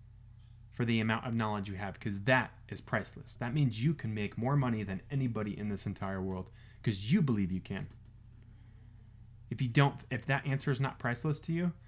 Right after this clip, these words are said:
then maybe you are undervaluing what you think, or maybe, maybe you truly don't, can't provide that information. That's fine. So be it.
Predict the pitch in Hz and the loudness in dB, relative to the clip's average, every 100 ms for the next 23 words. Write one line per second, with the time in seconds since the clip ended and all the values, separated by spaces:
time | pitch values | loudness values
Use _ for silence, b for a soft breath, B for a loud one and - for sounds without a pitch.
0 | B B 117 117 117 120 113 113 113 113 | B B 0 2 4 4 4 2 2 0
1 | 110 110 110 98 98 95 95 92 90 92 | -2 0 0 0 -2 0 0 -2 -2 -4
2 | 98 92 92 92 - - - - 101 95 | -6 -6 -6 -8 -10 -18 -16 -4 0 0
3 | - B B 110 117 123 113 - 117 123 | -4 B B 0 2 4 2 0 2 4
4 | 120 110 110 107 - B B B - - | 4 4 4 2 -2 B B B -16 -16
5 | - - - 120 127 120 127 - - 123 | -16 -8 0 4 6 4 2 -2 -4 -2
6 | 147 135 185 143 95 87 - - - 160 | 0 0 0 0 -2 2 6 6 6 4
7 | 196 214 170 185 - - - 156 208 151 | 2 2 2 2 -2 -8 0 2 2 0
8 | - | -2